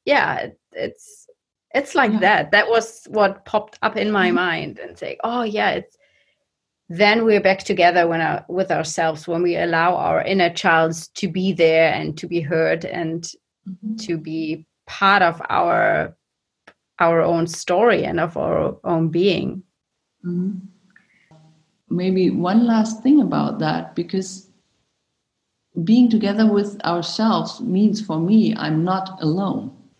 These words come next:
Speaker 2: <laughs> because I'm with my little children, uh, or I'm with my, yeah, family, my own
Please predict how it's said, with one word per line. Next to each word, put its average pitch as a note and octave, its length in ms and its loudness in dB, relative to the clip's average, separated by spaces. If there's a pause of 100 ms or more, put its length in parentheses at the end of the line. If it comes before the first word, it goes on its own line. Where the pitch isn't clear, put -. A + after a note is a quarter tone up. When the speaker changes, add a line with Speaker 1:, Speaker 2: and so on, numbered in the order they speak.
(140)
Speaker 2:
<laughs> - 400 -20
because - 420 4 (260)
I'm F#3+ 640 2
with E3 180 2
my D3 160 2
little C3+ 280 2
children, - 480 -4 (600)
uh, D3+ 300 0
or C#3 160 -4
I'm F3+ 340 4
with D3+ 140 2
my, C3+ 360 0 (220)
yeah, G#3+ 320 -2
family, F3 480 -2 (220)
my C#3+ 120 -2
own G#3+ 540 2